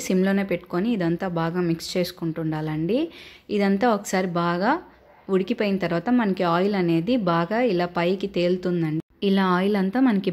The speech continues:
బాగా పైకి తేలిన తర్వాత నేను ఇందులోకి ముందుగా మనం కుక్ చేసి పెట్టుకున్న ఈ బాస్మతి రైస్ అయితే యాడ్ చేసేసుకుంటున్నానండి. ఈ రైస్ అంతా మనం నీట్‌గా పైన లేయర్ లాగా అప్-, యాడ్ చేసేసుకుంటా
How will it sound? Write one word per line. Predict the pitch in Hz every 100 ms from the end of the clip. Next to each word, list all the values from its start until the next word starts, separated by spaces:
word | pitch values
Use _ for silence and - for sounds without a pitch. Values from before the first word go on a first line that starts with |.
| 175
బాగా | 170 190 196
పైకి | 175 180 196
తేలిన | 175 180 180 180
తర్వాత | 170 165 170 269
నేను | 226 196
ఇందులోకి | 180 175 170 170 277
ముందుగా | 196 190 190 202
మనం | 180 175 185
కుక్ | 180 -
చేసి | 180 180
పెట్టుకున్న | 165 - 185 226
ఈ | 170
బాస్మతి | 165 165 180 180 175
రైస్ | 165 165 165
అయితే | 165 180
యాడ్ | 170 165
చేసేసుకుంటున్నానండి. | 170 165 160 - 160 160 156 160 160 185 320 - - - - -
ఈ | 202 190
రైస్ | 196 196
అంతా | 185 196 269
మనం | 226 220 208
నీట్‌గా | 190 185 190 208 262 190
పైన | 185 196 185
లేయర్ | 175 175 180 180
లాగా | 175 190
అప్-, | 175 - _ _ _ _ -
యాడ్ | 175 175
చేసేసుకుంటా | 175 175 170 - 165 175